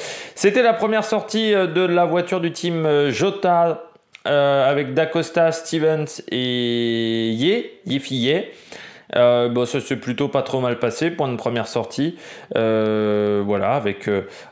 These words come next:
euh, une sixième place, un temps en deux zéro cinq quatre cent vingt-sept, donc à cinq dixièmes,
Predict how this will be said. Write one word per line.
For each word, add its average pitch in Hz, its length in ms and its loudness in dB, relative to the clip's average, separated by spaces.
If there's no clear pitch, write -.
euh, 104 340 2
une 117 240 -2
sixième 107 500 -2
place, 131 400 -2
un 110 100 -2
temps 123 220 -2
en 110 40 -2
deux 123 160 -2
zéro 117 240 0
cinq 127 280 -4
quatre 117 180 -4
cent 117 120 -4
vingt-sept, 110 420 -2
donc 117 220 -4
à 101 120 0
cinq 120 260 -4
dixièmes, 117 420 -2